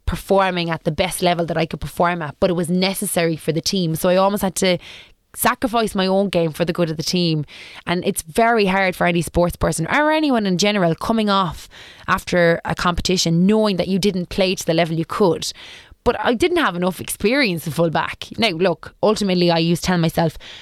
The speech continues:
"But you'll get the greatest reward if this works out. You'll, you know, you'll get the chance to, um, you'll get the chance to lift the cup." And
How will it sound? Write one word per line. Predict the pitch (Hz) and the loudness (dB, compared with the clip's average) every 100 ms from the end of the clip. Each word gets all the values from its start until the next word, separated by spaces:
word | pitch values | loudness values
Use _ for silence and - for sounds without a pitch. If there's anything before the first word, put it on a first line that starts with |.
| - | -2
"But | 190 | 2
you'll | 180 196 | 4 2
get | 180 - | 0 -2
the | 165 | 0
greatest | 170 170 170 - | 2 2 0 -2
reward | 151 147 165 160 160 156 - - _ _ - | -6 0 2 4 2 0 -2 -4 _ _ -4
if | 165 - | -2 0
this | 165 - | 0 2
works | 160 151 - | 0 0 0
out. | 160 160 - | 0 0 0
You'll, | 165 170 | 0 0
you | 165 170 | -2 0
know, | |
you'll | 160 160 170 | 0 0 0
get | 156 175 165 | 0 -2 -2
the | 160 | -4
chance | - 170 151 139 - - | -2 -2 -4 -8 -14 -8
to, | - 165 160 151 139 _ - - _ - | -4 0 0 -2 -4 _ -20 -20 _ -4
um, | 156 156 156 151 143 - - - | -2 0 -2 -4 -8 -12 -16 -4
you'll | 208 | -2
get | 190 202 | -2 -2
the | 156 | -2
chance | 165 156 - | -2 -4 -4
to | - | -2
lift | 156 160 - | 0 -2 -4
the | - | -2
cup." | 180 202 - - - - - - - | 0 0 0 -4 -4 -20 -20 -18 -6
And | 170 165 160 | -2 -2 -4